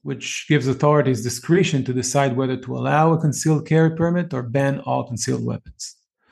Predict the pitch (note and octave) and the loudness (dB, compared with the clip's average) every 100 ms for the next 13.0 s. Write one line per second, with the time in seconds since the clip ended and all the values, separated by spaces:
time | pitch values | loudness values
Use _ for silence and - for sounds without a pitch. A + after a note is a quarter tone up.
0 | _ _ - - D#3 D#3 D#3+ D#3+ - _ | _ _ -4 4 6 6 4 -2 -16 _
1 | _ - D#3 D#3+ E3 D#3+ D#3 C3+ C3 B2+ | _ -4 2 2 4 4 4 4 4 2
2 | - D#3 D3 C#3 C3+ B2+ - C#3 C3 C#3 | 2 2 2 2 0 -2 -4 -4 -4 -4
3 | C3+ - C3 - - C#3 C3+ B2+ _ _ | -4 -6 -10 -8 -2 0 0 -4 _ _
4 | - C3+ C#3 D3 D3 C#3+ B2 - - C#3+ | -8 2 6 6 6 4 2 -4 -4 -2
5 | - C#3+ C#3+ C#3 C#3+ - C3+ B2 D3 C#3+ | 0 2 2 2 0 0 -4 0 0 0
6 | C#3+ D#3 D#3 D#3 D3+ B2 D3 D3 D3 D3 | -2 0 0 4 2 4 4 4 2 0
7 | - C#3+ B2+ C#3 C3+ - C#3 A#2+ C3 C#3 | -8 -8 -4 -2 -2 0 0 2 2 2
8 | C#3 C3+ B2 C3 C3+ C3 B2+ D#3 D#3+ - | 4 2 2 2 2 2 2 2 0 -8
9 | - _ _ _ _ D3 C3 - - B2+ | -16 _ _ _ _ -2 0 -2 -6 2
10 | C#3+ D#3+ D#3+ C#3+ - C#3 C#3 A#2 B2 A#2 | 4 6 4 2 2 4 4 2 0 -2
11 | - D3+ D#3 D3+ D3 C3 - C#3 C3+ C3+ | 2 4 4 4 2 0 -2 0 0 -2
12 | B2+ B2+ A#2+ A#2 A#2+ C3 C3 C3 B2 | -4 -4 -6 -8 0 2 2 0 -4